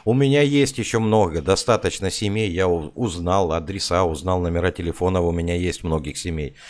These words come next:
Вот. В принципе, можете скидывать деньги, ссылочка у меня на канале в описании, на канале «Глобальный вопрос». Э, там и карта Сбербанка, и донейшн.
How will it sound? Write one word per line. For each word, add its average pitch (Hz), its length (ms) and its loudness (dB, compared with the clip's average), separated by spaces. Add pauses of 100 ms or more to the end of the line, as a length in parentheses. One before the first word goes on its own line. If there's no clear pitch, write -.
(760)
Вот. 82 480 -4
В 80 200 -6 (140)
принципе, 151 480 2
можете 117 400 4
скидывать 95 480 2
деньги, 113 320 2
ссылочка 87 460 2
у 85 80 4
меня 85 240 2
на 82 100 0
канале 85 360 2
в 80 60 4
описании, 120 520 4
на 82 120 2
канале 80 320 2
«Глобальный 80 460 2
вопрос». 78 480 0 (600)
Э, 85 380 4
там 101 220 4
и 90 80 2
карта 98 320 4
Сбербанка, 117 640 4
и 113 180 0
донейшн. 107 560 4